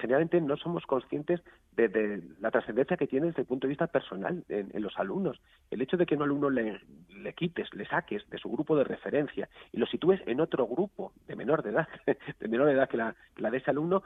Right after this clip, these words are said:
automáticamente eso, puf, es, es, eh,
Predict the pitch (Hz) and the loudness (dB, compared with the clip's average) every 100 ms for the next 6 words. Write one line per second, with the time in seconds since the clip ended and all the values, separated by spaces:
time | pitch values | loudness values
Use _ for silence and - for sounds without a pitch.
0 | - - 113 123 160 170 160 170 175 180 | -4 -2 0 0 -2 0 0 0 0 2
1 | 175 - 180 175 - 170 - - - - | 2 2 0 0 -6 -8 -8 -16 -4 -2
2 | - 123 - - _ 107 - 87 - | 0 -2 -4 -12 _ -2 -2 -4 -8